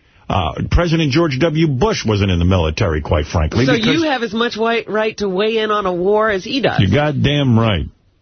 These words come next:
Speaker 1: Uh, here's a guy who says, "Please, Howard, stick to your idea. Give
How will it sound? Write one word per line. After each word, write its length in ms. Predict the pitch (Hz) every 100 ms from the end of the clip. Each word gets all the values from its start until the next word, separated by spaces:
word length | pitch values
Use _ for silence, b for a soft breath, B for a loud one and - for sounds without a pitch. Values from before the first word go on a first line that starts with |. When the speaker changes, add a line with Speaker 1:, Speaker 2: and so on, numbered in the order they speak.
| _ _ B B B B -
Speaker 1:
Uh, 80 | 131
here's 180 | 214
a 40 | 196
guy 140 | 196
who 80 | 190
says, 240 | - 180 -
"Please, 440 | - 214 226 226
Howard, 300 | 180 175 180
stick 300 | 170 - 208
to 100 | -
your 160 | 190 180
idea. 340 | 170 147 143
Give 220 | 101 139